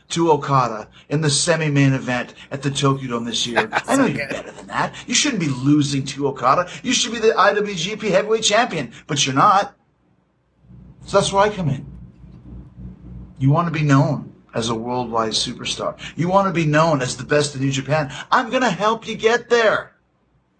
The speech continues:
Speaker 1: You fucking moron.
Speaker 2: <laughs>
Speaker 1: Don't you understand? Chris Jericho's gonna take you to the promised land.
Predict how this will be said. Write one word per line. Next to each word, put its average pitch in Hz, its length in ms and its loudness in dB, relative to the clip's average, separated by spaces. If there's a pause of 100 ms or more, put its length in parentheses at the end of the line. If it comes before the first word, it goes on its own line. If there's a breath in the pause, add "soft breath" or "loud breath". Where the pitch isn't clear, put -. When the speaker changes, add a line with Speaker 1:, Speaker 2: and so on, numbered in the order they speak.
(300)
Speaker 1:
You 175 100 -6
fucking 180 400 -2
moron. 196 720 0 (160)
Speaker 2:
<laughs> - 140 2
Speaker 1:
Don't 220 280 4
you 240 80 2
understand? 196 880 -2 (560)
Chris - 260 0
Jericho's 233 580 2
gonna 185 200 -6
take 190 380 -4
you 190 80 -4
to 175 80 -6
the 147 80 -6
promised 151 600 -4
land. 113 360 -12